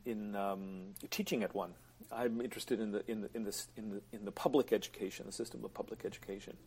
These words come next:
So I am fortunate in that I had teachers who f-, shared those ideas.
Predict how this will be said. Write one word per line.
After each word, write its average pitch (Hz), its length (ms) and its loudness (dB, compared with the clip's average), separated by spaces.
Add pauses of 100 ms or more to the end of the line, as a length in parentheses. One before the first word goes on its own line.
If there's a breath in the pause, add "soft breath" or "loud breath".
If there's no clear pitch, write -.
(520 loud breath)
So - 360 12 (200)
I 160 240 12
am 160 220 8
fortunate 147 500 12
in 110 180 -2
that 107 140 4
I 110 140 6
had 107 360 2
teachers 113 540 2
who - 140 0
f-, - 280 -6
shared 165 600 10
those 110 340 6
ideas. 104 760 -2